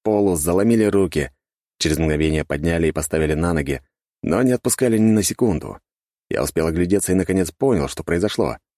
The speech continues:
Ещё двое парней из числа местных, новенькие, появились в бараке недавно. Их-то я не учёл. Не думал, что Лихой завербует кого-то ещё. Мой просчёт.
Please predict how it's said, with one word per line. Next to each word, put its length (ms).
Ещё 360
двое 260
парней 360
из 60
числа 300
местных, 500
новенькие, 640
появились 500
в 60
бараке 340
недавно. 480
Их-то 320
я 200
не 120
учёл. 560
Не 160
думал, 320
что 180
Лихой 340
завербует 560
кого-то 300
ещё. 380
Мой 280
просчёт. 500